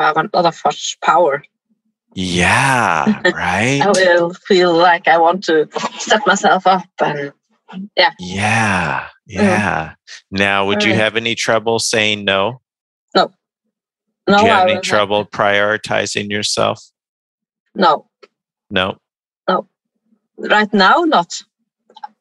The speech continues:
Speaker 2: Yeah.
Speaker 1: But I, so I have to, like, like I feel now, I would say no, and I will prioritize myself, and I would say no. It's, yeah.
Speaker 2: Uh-huh. Now,
Speaker 1: Mm.
Speaker 2: so now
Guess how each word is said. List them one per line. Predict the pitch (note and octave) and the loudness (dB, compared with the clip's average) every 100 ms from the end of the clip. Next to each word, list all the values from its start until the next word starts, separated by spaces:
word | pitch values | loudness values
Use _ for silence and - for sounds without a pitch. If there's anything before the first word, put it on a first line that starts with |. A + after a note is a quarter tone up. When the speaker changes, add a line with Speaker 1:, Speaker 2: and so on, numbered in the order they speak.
| _ | _
Speaker 2:
Yeah. | F2+ G3 | 0 2
Speaker 1:
But | |
I, | A3+ G#3+ G#3+ G3+ - _ _ _ - - | 2 2 2 -2 -8 _ _ _ -16 -2
so | A#3+ G#3 | 4 4
I | G#3 | 4
have | G3+ | 2
to, | G#3+ G3+ F#3+ F#3+ F3+ F3+ - _ _ _ _ _ - - G#3+ | 2 2 2 0 -6 -12 -20 _ _ _ _ _ -20 -18 0
like, | G3 G#3+ - | 0 0 0
like | G#3+ G#3+ G#3 | 2 2 2
I | G3+ | -2
feel | - F#3+ | 0 0
now, | F#3+ F#3+ C#4+ D#4 | 4 4 4 4
I | C#4 | 2
would | C4+ C4+ | 0 -4
say | - A#3+ A#3 | 0 2 4
no, | G#3+ G3 G3+ G3 | 4 6 4 2
and | G3 | 0
I | F#3 | 0
will | F#3 F3+ | -2 -4
prioritize | - F#3 F#3 F#3 F3+ F3 E3+ | 0 0 2 0 2 0 2
myself, | E3+ D#3+ E3 - E3 | -2 2 2 2 -2
and | |
I | E3 | -2
would | D#3 - | -2 -2
say | D#3+ D3+ | 0 0
no. | D#3+ D#3 D#3+ | 2 0 0
It's, | - - - - | -4 -12 -14 -2
yeah. | D#3 - _ _ _ _ _ _ _ | -2 -2 _ _ _ _ _ _ _
Speaker 2:
Uh-huh. | G#2 F2 G2 G2+ - - - - | -8 -6 -6 -8 -10 -14 -12 -2
Now, | A2 G2+ G2 | 0 0 -2
Speaker 1:
Mm. | - | -6
Speaker 2:
so | - B2 A2 | -2 0 2
now | A2 A2 A2 G#2+ | 2 2 0 -2